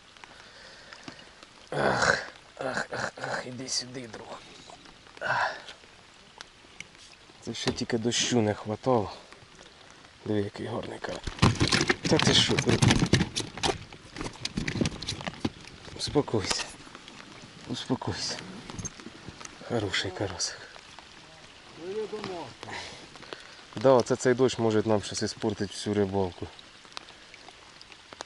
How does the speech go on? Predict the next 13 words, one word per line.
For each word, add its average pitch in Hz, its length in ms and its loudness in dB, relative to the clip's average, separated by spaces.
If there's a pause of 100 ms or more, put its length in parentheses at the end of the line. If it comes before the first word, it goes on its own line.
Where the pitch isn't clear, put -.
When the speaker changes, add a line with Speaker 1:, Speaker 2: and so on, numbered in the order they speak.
Speaker 1:
Ти 107 100 -4
що, - 160 -2
і 101 60 0
хмари 117 340 4
вон 101 140 0
такі 107 280 -6
затягує, 95 640 2
дивіться, 95 400 -4
може 92 280 -4
щас - 380 -6
лупануть, 101 440 -2
конечно, 95 460 -4
конкретний. 98 600 -2